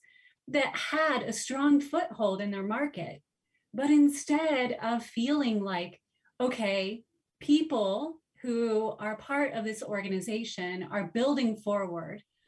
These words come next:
towards something amazing, so we could embrace this creative and love-inspired approach to be in service to others.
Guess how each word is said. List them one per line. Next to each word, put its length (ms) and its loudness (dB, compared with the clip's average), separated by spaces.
towards 460 2
something 420 -2
amazing, 840 -2
so 200 -2
we 140 0
could 120 -2
embrace 580 -2
this 200 -4
creative 1040 -2
and 340 4
love-inspired 1300 0
approach 600 -6
to 80 -10
be 180 -2
in 160 -4
service 540 -4
to 80 -8
others. 560 -8